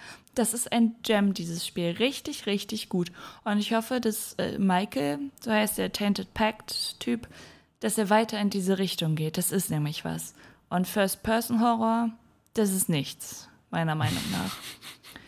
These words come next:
Speaker 1: Ähm, aber das hier, das hat Flair. Und da sehe ich noch mehr. Und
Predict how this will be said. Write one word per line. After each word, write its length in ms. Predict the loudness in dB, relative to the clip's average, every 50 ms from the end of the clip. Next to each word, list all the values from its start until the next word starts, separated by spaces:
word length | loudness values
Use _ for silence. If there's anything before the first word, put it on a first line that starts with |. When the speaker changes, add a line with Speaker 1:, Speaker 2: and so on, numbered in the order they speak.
| -20 -20 _ -16 -4 0
Speaker 1:
Ähm, 500 | 2 4 4 4 4 4 2 0 0 -2 -4 -8 -14 _ _ _ _ _ _ _ _ -4 _
aber 240 | 2 2 4 4 4
das 260 | 4 2 2 0 -2
hier, 480 | -2 -2 0 2 2 4 4 2 2 0 -4 -10 -18 _
das 540 | 2 2 2 2 2 -2 -6 -8 -10 -10 -12
hat 240 | -6 -4 -4 -4 -4
Flair. 600 | -4 -2 2 2 4 4 2 2 0 0 -2 -4 -8 -14 -20 -20 _ _ -2
Und 100 | 0 2
da 80 | 2 2
sehe 180 | 2 2 0
ich 140 | 0 0 0
noch 160 | -2 2 2
mehr. 380 | 2 2 2 0 0 -2 -4 -6 -10 -16 -20 -20 -20 -20 _ _ _ _ _
Und 640 | 2 2 2 2 2 2 2 0 0 -2 -4 -8